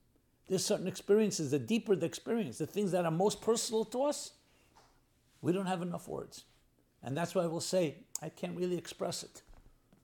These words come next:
I could say a few words, but I can't fully express how much I love you. I can't fully express how traumatized I was. I don't have the words."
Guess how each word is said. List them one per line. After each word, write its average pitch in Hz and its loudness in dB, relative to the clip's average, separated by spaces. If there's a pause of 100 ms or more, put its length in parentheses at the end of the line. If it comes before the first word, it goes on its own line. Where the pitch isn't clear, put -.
(120)
I 131 -2
could 151 -4
say 190 2
a 147 2
few 214 0
words, 202 8
but - -4
I 160 -4
can't 190 -4
fully 180 0
express - -2
how 156 -2
much 165 -2
I 143 4
love 123 2
you. - -18 (580)
I - -4
can't 202 2
fully 196 4
express 180 0
how 175 2
traumatized 175 -4
I 73 -4
was. - -14 (240)
I - -2
don't 170 0
have 175 0
the 190 2
words." 208 2